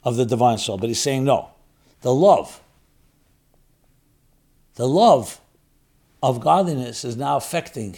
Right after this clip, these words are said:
and spilled over into the animal soul, into the left side of the heart. And to achieve what?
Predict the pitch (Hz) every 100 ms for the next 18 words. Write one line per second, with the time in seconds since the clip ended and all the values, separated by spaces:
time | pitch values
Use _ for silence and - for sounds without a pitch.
0 | - 110 - 151 139 143 139 127 113 -
1 | 110 110 127 123 117 107 - 113 73 -
2 | _ _ _ _ _ _ _ _ - 123
3 | 127 117 123 135 - 127 113 104 101 80
4 | - - _ _ _ _ _ - - 123
5 | 113 - 156 113 117 156 -